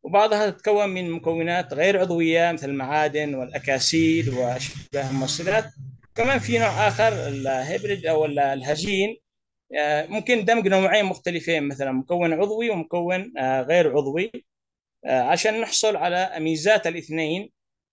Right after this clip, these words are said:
آه، وبالتالي بيكون هناك تحسين لفعالية العلاج أو، آه، تقليل لمقاومة، آه،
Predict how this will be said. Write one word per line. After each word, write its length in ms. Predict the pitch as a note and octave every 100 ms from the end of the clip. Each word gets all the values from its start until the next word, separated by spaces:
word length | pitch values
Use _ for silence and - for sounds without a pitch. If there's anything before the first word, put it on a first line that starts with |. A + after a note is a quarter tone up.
| _
آه، 640 | - C3 C3 C3 C3 C3 -
وبالتالي 1400 | C3+ E3 F3+ F#3 D3+ C3+ - - - - G#3 G3+ G3
بيكون 460 | F3 E3 E3 F3+ F3+
هناك 360 | D#3+ E3+ E3+ -
تحسين 540 | - - - F#3 F3+ C#3+
لفعالية 1300 | C#3+ C3+ C3 B2+ B2 B2 B2 - - B2 D3+ F3 F3
العلاج 580 | D3 C3 D3+ E3 E3 - -
أو، 360 | D#3 F3+ G3 - _ _ -
آه، 180 | - C#3
تقليل 500 | C#3 D#3 E3+ F#3 G3
لمقاومة، 840 | D#3+ D3 D3+ F3 F3+ E3 D#3 D#3 - _ - C3+
آه، 680 | C3 B2 B2+ B2 B2 A#2